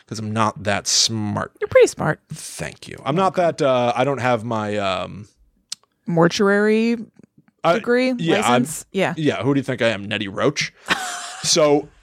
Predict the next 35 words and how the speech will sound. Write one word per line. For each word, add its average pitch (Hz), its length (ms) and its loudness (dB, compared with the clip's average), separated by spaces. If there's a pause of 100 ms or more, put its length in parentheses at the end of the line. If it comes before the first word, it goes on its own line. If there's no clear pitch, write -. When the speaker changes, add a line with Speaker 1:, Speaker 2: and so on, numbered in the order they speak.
(180)
Speaker 1:
I, 165 180 6
<laughs> - 800 -2
it's - 160 -8
a 147 80 4
reference 123 360 2
for 117 360 0
Kristen 113 400 -4
and 104 160 -8
no 101 100 -6
one 98 180 -6
else. 92 440 -6
None 120 280 0
of 107 80 -2
you 113 60 -2
get 95 200 -4
to 104 100 -8
know 90 60 -4
what 85 100 -4
that 90 160 -2
means. - 400 -12
<laughs> - 40 -20 (880)
Anyway. 208 280 2 (440)
Speaker 2:
Who - 180 0
do 370 60 4
you 359 80 4
think 349 140 -6
you 320 120 -2
are, 311 180 4
Laura 233 320 2
Jeanine 226 400 -4
Bowser, 226 600 4 (280)
who 262 100 4
is 240 160 4
an 247 180 2
awesome 233 720 2